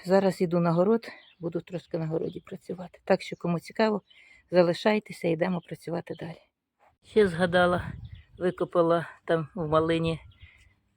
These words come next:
гіацинти, ті, що я показувала, зрізала. Треба посадити, бо стояли водички. І ось ще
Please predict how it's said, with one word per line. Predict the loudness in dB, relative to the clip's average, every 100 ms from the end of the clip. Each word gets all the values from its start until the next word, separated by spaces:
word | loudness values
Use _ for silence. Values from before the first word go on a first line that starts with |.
| _ 0
гіацинти, | 2 2 2 2 0
ті, | -8 -10
що | -4 -2
я | -2 -4
показувала, | -12 -2 -2 -2 -4 -4
зрізала. | -4 -6 -4 -6 -6 -12 -20 -18 -6
Треба | -4 -4
посадити, | -8 -8 -6 -6 -10 -14 _ _ -20 -20 -20 -20 -20 _
бо | -20
стояли | _ -2 0 0 -2
водички. | -6 -8 -10 -12 -18 -20 -20 _ -20 -20 -20 -12 -12 -12 -20 -20 _ -6
І | -2
ось | -2 -2 -6
ще | -14 -12